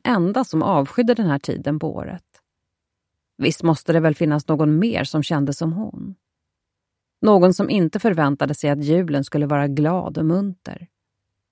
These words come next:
Någon som visste att mistel var giftigt. Dystert såg hon på snöflingorna som sakta föll utanför fönstren som gick från golv till tak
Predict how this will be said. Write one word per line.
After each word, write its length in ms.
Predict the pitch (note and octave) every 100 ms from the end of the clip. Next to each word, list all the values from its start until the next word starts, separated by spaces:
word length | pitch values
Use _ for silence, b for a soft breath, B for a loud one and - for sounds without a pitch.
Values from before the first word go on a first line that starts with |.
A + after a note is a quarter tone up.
| _ _ -
Någon 280 | G3 E3 E3
som 200 | E3 D#3
visste 280 | E3 - D3
att 80 |
mistel 480 | F3+ F3 - - E3+
var 100 | C3
giftigt. 720 | C#3 E3+ - - G3 - _ _ _ _ _ _ _ _ _ _ _ _ _ _ _ _ _ -
Dystert 520 | D3+ F3+ - - F#3+
såg 300 | - F#3 F3+
hon 120 | F#3+
på 80 | F#3
snöflingorna 800 | - G#3+ D#3+ C#3 E3+ F3+ F3+ F3+
som 160 | -
sakta 440 | F3 A3+ F#3 - F#3+
föll 340 | - D3 D3
utanför 340 | C#3+ - E3 F3+
fönstren 640 | - C#3+ D#3 - - D#3+
som 160 | - E3+
gick 200 | F3+ -
från 180 | E3+
golv 300 | D#3+ F3+ G3+
till 200 | D#3 -
tak 380 | D3 F#3+ - F3+